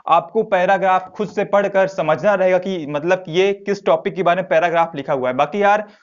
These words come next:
जो पैराग्राफ आपको मिलता है उसकी लैंग्वेज बहुत ही डिफिकल्ट नहीं होती, यानी कि आप उसे जब पढ़ोगे तो आप बहुत ही आराम से आइडिया लगा लो कि, आ, मतलब, हमारा टॉपिक क्या होने वाला है और हमें क्या बोलना है, अगर आपने ठीक ठाक तैयारी कर रखी है तो।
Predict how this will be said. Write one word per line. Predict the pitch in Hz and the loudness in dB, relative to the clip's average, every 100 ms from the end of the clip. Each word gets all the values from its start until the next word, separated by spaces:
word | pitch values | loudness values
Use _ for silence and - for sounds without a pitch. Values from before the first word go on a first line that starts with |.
| _ 151 | _ -4
जो | 170 | -2
पैराग्राफ | 180 175 196 202 190 | 2 2 4 2 2
आपको | 185 180 196 | 0 -2 -4
मिलता | 170 147 202 | -4 -2 0
है | 196 | 0
उसकी | 190 190 220 | 0 -2 -2
लैंग्वेज | 185 185 180 | 0 0 0
बहुत | 175 190 | 0 0
ही | |
डिफिकल्ट | 160 190 202 190 | 0 -2 0 0
नहीं | 175 135 190 | 0 -2 -2
होती, | 180 185 | -2 -2
यानी | 190 208 | -2 -2
कि | 214 214 | -4 0
आप | 175 202 202 | 2 2 -2
उसे | 196 | -4
जब | 196 202 | -4 -2
पढ़ोगे | 175 214 196 | 0 2 0
तो | 190 | 2
आप | 185 175 | 2 2
बहुत | 185 185 | -2 -2
ही | 185 | -2
आराम | 170 180 185 | 0 0 0
से | 190 190 - - - | -2 -4 -8 -20 -2
आइडिया | 156 160 190 | 0 2 2
लगा | 185 170 196 | 2 2 2
लो | 196 190 | 2 -2
कि, | 196 190 190 _ - | -4 -8 -10 _ -2
आ, | 156 151 143 | 2 4 2
मतलब, | 151 160 185 175 | 0 -2 -2 0
हमारा | 180 185 | 2 2
टॉपिक | 180 156 202 190 | 2 0 -2 -2
क्या | 196 | 0
होने | 190 185 | 0 0
वाला | 180 180 | 0 0
है | 185 | 0
और | 180 | -2
हमें | 170 185 185 | -2 -4 -2
क्या | 180 175 | 0 2
बोलना | 160 151 | 0 0
है, | 165 | 0
अगर | 156 185 | 2 2
आपने | 185 185 | 2 0
ठीक | - 196 | -6 -2
ठाक | 202 190 | -2 0
तैयारी | 170 165 | 0 0
कर | 160 131 | 0 -4
रखी | 127 139 | -4 -4
है | 135 | -4
तो। | 127 | -4